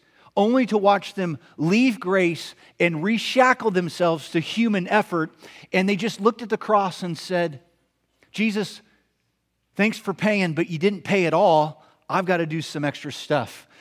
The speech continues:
Look at Galatians chapter five. Let's look at verse one together. It says, "It is for freedom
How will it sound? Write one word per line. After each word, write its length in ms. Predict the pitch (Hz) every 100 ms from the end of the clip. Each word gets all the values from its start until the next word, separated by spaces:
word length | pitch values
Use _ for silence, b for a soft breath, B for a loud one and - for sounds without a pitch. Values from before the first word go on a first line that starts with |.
| b -
Look 120 | 185
at 80 | 185
Galatians 400 | 160 165 170 139
chapter 340 | - 165 160
five. 400 | 139 156 147 131
Let's 180 | 147 -
look 120 | 160
at 80 | 143
verse 260 | 139 135 147
one 180 | 143
together. 380 | 135 127 123 117 B B -
It 140 | 196
says, 380 | - 190 175 - B B B
"It 160 | 208 226
is 200 | 220 190
for 220 | - 170
freedom 840 | - - 240 285 254 156 156 160